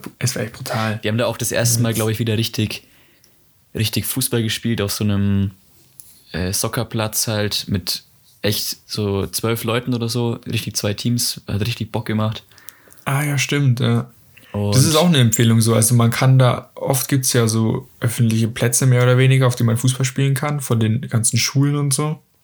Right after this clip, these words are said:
Speaker 2: Ja, Basketball gibt's auch überall eigentlich.
Speaker 1: Ja. Ich mein, der Platz, der war jetzt, war der abgesperrt? Ich weiß es gar nicht mehr.
Speaker 2: Hm, kann sein.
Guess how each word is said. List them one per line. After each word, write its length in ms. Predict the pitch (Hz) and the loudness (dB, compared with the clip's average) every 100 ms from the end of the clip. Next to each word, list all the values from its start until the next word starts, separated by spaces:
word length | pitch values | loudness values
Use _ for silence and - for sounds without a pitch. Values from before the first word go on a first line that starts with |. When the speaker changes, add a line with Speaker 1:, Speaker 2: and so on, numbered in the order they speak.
| - | -6
Speaker 2:
Ja, 160 | 107 104 | -4 -2
Basketball 460 | 110 110 117 104 | -2 -2 -2 -2
gibt's 160 | 101 - | -2 -2
auch 120 | 107 | -2
überall 380 | 120 104 87 98 | -2 -2 0 0
eigentlich. 420 | 95 101 95 - _ _ _ _ _ _ | 0 -2 -4 -8 _ _ _ _ _ _
Speaker 1:
Ja. 400 | 107 107 107 107 - _ _ _ _ _ _ _ _ _ _ _ - - | 0 2 0 -2 -8 _ _ _ _ _ _ _ _ _ _ _ -10 -4
Ich 100 | 123 | 0
mein, 180 | 117 113 | 2 4
der 160 | 120 | 4
Platz, 300 | 127 139 127 | 4 2 2
der 120 | 123 | 2
war 140 | 110 117 | 2 2
jetzt, 280 | 123 - 123 | 2 0 0
war 80 | |
der 200 | 117 117 | 0 0
abgesperrt? 800 | 131 - - - - 160 170 170 170 190 | -2 -4 -2 -2 0 0 -2 -6 -14 -12
Ich 180 | - 120 | -10 -4
weiß 220 | 120 135 | -2 0
es 140 | 131 - | -2 -2
gar 160 | 110 | -2
nicht 160 | 110 113 | 0 0
mehr. 240 | 110 113 - _ _ _ _ _ _ - | 0 -2 -6 _ _ _ _ _ _ -6
Speaker 2:
Hm, 460 | 98 101 101 104 | -2 0 0 0
kann 220 | - 110 104 | -2 -2 -2
sein. 420 | 113 104 104 | -2 -2 -4